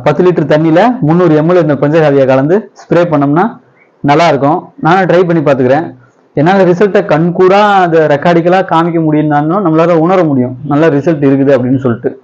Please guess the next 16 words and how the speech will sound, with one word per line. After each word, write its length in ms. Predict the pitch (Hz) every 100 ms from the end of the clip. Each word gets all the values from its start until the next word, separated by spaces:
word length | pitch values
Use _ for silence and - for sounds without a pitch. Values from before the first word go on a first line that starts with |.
| _ -
நம்ம 160 | 143
ரசாயனம் 340 | 139 196 196 175
கலந்து 260 | 160 160
அடிக்கிறோம் 320 | 147 147 139
பாருங்க, 480 | 131 127 131 175 208 - _ _
பூச்சிக்கொல்லி, 640 | 170 180 156 139 120 120 - - - - _ - - - -
அதை 200 | 151 165
விட 260 | 175 233
இதெல்லாம் 280 | 185 175 196
பாத்தீங்கன்னா 340 | 180 170 190 214 175 151 139 127 127 120 - _ _ _ _
கொஞ்சம் 260 | - 165 147
அந்த 180 | 143 165
அளவுக்கு 280 | 208 220
இல்லைனாலும் 500 | 202 185 185 226 294
எஃபெக்டிவா 640 | 190 160 180 196 190 208 165
இருக்கும். 400 | 180 160 135